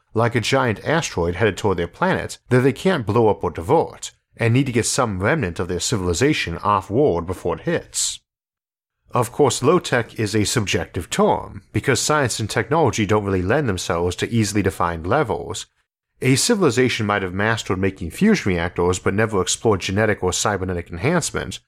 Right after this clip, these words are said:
They probably would need to have equaled us at least in computing capability to achieve fusion, given that our own research on the matter is very computer-intensive, but might later abandon higher computing out of fears of artificial intelligence,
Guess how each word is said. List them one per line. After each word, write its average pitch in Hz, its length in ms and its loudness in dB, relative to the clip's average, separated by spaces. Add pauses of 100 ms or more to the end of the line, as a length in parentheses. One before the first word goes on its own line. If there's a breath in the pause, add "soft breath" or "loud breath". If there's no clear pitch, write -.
(260)
They 127 120 4
probably 190 300 0
would 131 180 -4
need 143 200 0
to 113 80 0
have 92 180 -2
equaled 110 300 0
us 143 240 0
at 82 80 -4
least 117 400 0
in 90 100 -2
computing 95 380 -2
capability 101 640 0
to 92 160 -4
achieve - 340 -2
fusion, 107 560 0 (240)
given 117 220 2
that 107 100 4
our 104 100 6
own 107 200 4
research 120 440 2
on 95 100 0
the 90 60 -2
matter 95 220 2
is 82 120 -2
very 101 220 2
computer-intensive, 92 1080 -2 (420)
but 127 160 2
might 202 220 2
later 160 220 4
abandon 101 480 2
higher 147 360 0
computing 90 520 -4
out 92 120 0
of 90 60 -6
fears 113 360 2
of 87 80 -2
artificial 98 460 -2
intelligence, 90 760 -2